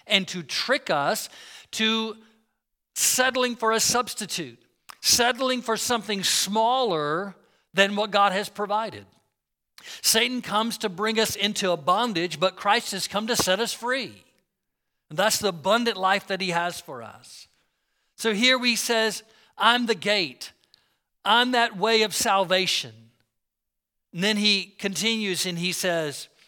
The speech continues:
"They will come in and they will go out and they will find pasture."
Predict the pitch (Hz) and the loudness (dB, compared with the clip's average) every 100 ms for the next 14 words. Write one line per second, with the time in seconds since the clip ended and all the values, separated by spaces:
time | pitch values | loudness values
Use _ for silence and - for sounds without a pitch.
0 | _ _ - _ _ 135 220 240 208 208 | _ _ -20 _ _ 4 4 6 2 0
1 | - 202 196 196 240 277 285 262 - _ | 0 0 2 4 4 2 -2 -10 -12 _
2 | _ 190 185 185 202 202 180 185 202 202 | _ -4 0 2 4 2 2 -2 2 2
3 | 185 160 175 - - _ _ _ _ _ | 4 2 0 -8 -16 _ _ _ _ _
4 | - 170 190 175 151 - 185 175 185 202 | -2 0 2 0 -2 -2 -2 0 0 -2
5 | 190 - 180 - - 139 107 | -6 -4 -2 -2 -8 -12 -14